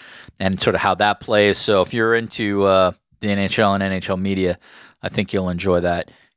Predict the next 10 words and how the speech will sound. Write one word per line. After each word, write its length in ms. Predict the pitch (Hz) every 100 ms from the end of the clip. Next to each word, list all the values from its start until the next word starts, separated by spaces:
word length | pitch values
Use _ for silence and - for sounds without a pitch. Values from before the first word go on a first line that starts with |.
| -
conversation 640 | 92 87 - - 90 -
with 100 | 92
Aaron 220 | 90 85
Portzline. 680 | - 123 110 - 98 98 101
One 240 | 123 127
note 240 | 120 139 -
before 340 | - 123 113
we 200 | 107 107
do 160 | 107 127
start, 480 | - - 120 120